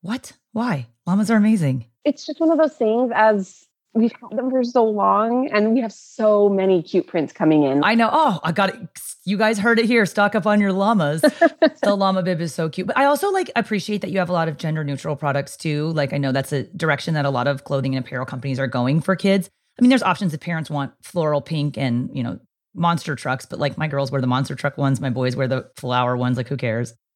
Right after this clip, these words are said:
Speaker 1: Okay, so explain the difference in the sizing, 'cause I know this is confusing for parents sometimes.
Speaker 2: So the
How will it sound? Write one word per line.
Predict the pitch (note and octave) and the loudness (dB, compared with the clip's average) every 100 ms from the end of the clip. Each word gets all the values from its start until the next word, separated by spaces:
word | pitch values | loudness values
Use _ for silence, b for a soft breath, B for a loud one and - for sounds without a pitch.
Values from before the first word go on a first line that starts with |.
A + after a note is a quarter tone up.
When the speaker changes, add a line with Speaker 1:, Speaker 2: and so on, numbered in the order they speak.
| - | -2
Speaker 1:
Okay, | B3 | 0
so | A3+ C#4 | 2 2
explain | C4 - - A#3 B3+ E4+ | -2 -6 -6 0 0 0
the | F#4 | 0
difference | A3+ A3 G#3+ | -2 0 0
in | G3 | 0
the | F3+ | -2
sizing, | - C#3 C#3 B2 | 0 -2 -2 -4
'cause | D#3 | -2
I | D#3+ | -2
know | E3 D3+ | 0 -2
this | D#3+ E3 | -2 -6
is | |
confusing | - E3+ C3+ A#2+ | -8 -6 -4 -6
for | A#2 | -6
parents | B2 - - | -8 -10 -12
sometimes. | - - - E3+ - _ _ _ | -14 -12 -12 -14 -18 _ _ _
Speaker 2:
So | A#3 G#3+ G3+ - _ | 4 4 2 -4 _
the | F#3 G#3+ | 0 2